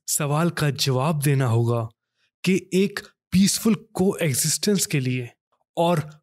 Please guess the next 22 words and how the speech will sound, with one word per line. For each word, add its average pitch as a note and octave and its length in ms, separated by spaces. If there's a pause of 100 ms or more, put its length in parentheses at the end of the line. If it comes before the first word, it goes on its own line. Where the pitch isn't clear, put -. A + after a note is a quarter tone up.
(100)
कोऑपरेटिव F3 680
नेशंस D3 480
के - 140
लिए B2 280 (420)
क्या-क्या F3+ 500
करना C3+ 360
जरूरी A#2 340
है। A#2+ 220 (560)
सबसे - 380
पहले A#2+ 440 (480)
हमको C3+ 460 (400)
अपने D3 360
म्यूचुअल C3+ 440
फियर C#3 340
को C#3 140
हटाना A2+ 380
पड़ेगा, A#2 440 (460)
क्योंकि G3 280 (140)
आज E3 340
हमें F3 260
फियर D#3+ 380
है A#2 260